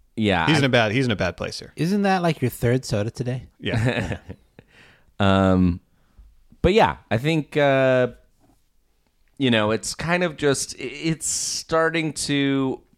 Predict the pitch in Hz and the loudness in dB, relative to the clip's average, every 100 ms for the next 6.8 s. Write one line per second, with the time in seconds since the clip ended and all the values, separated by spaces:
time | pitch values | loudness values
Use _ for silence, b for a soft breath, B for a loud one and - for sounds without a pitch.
0 | _ _ - - B B B B B B | _ _ -16 -16 B B B B B B
1 | - 147 - 165 170 - 190 165 131 147 | -16 -8 0 2 2 0 2 2 2 0
2 | 127 107 92 85 - 85 85 80 80 69 | 0 -2 -4 -4 -6 -4 -4 -2 -4 -8
3 | - - _ 95 85 73 71 - 92 82 | -16 -20 _ -4 -2 -2 -6 -4 -2 -2
4 | 78 82 76 76 71 71 - 92 87 92 | -2 -2 -2 -4 -6 -8 -6 -6 -2 -2
5 | 80 69 - 104 92 82 - 85 78 76 | -2 -4 -2 0 0 0 -2 0 -2 -2
6 | 73 73 71 69 67 _ 82 73 | -2 -2 -2 -4 -10 _ -6 -6